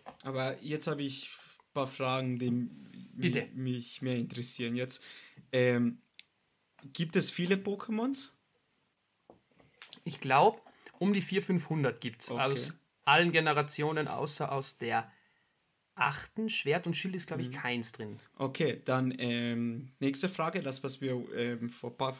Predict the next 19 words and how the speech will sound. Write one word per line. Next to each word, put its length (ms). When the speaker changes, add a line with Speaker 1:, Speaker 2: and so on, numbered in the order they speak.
Speaker 1:
vor 240
ein, 140
zwei 180
Folgen 240
schon 120
besprochen 400
haben. 140
Wie 80
schaut 180
das 140
aus 160
mit 260
Shiny 540
Hunting? 440
Also, 920
wie 380
läuft 280
das 120
ab? 280